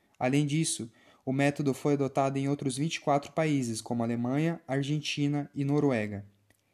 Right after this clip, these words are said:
Minas Gerais é o estado líder em número de apacs, com quarenta e seis unidades. De acordo com o Tribunal de Justiça de Minas, a reincidência entre os recuperandos do modelo apac é de quinze por cento,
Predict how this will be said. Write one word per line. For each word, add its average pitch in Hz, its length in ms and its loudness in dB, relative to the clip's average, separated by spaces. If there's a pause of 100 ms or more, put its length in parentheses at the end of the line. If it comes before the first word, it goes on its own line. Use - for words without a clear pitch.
(360)
Minas 170 300 4
Gerais 147 440 4
é 139 80 2
o 139 40 4
estado 143 400 0
líder 151 400 2
em - 20 0
número 143 340 0
de 139 120 2
apacs, 123 640 -2
com 127 120 0
quarenta 143 440 2
e 160 60 2
seis 147 300 2
unidades. 117 720 -4 (540)
De 143 100 2
acordo 160 320 4
com 160 120 0
o 147 40 0
Tribunal 135 460 0
de 123 80 -2
Justiça 135 440 -4
de 131 120 -4
Minas, 180 480 0 (280)
a 131 80 0
reincidência 175 800 4
entre 151 200 0
os 139 100 0
recuperandos 151 760 2
do 131 80 -2
modelo 123 360 2
apac 139 460 0 (180)
é 139 80 0
de 143 140 -2
quinze 175 380 0
por 143 180 0
cento, 110 400 -4